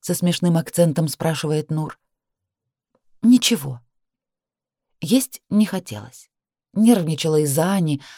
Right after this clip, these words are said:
а Сабуров как вишенка на торте. «Так нельзя, девочка. Вы не ели со вчерашнего дня».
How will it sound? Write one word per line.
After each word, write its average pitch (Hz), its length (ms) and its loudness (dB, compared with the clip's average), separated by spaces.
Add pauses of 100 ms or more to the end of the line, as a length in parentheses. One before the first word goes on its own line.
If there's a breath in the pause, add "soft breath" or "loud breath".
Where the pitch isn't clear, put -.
а 160 100 -4
Сабуров 180 400 2
как 160 200 -4
вишенка 151 480 -2
на 143 140 2
торте. - 440 -12 (1300)
«Так - 260 0
нельзя, 165 460 2
девочка. 143 580 -2 (240 loud breath)
Вы 254 260 6
не 262 140 8
ели 254 340 2
со 233 160 0
вчерашнего 214 600 2
дня». 175 480 -2